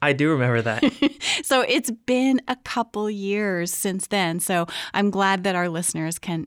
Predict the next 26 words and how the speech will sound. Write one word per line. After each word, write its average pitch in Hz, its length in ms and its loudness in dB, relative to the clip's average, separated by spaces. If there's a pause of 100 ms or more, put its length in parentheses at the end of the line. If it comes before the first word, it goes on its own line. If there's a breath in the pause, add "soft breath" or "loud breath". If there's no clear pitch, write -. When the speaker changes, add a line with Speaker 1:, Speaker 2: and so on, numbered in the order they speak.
Speaker 2:
can 196 160 -4
have 175 200 -4
a 180 40 -2
chance 170 380 -4
to 170 100 -6
get - 200 -6
to 190 120 -4
know 165 320 -2
the 170 120 -6
voice 165 400 -4
behind 160 320 -6
the 156 40 -4
character. 156 540 -10
So 180 260 0 (340 loud breath)
tell 330 220 4
us 392 120 0
a 330 60 2
little 269 220 2
bit 233 280 2
about 226 280 0
yourself. 175 540 -2 (100)
Um, 170 720 0
what 208 460 -2
do 240 80 -2
you 226 160 -2
do 240 540 0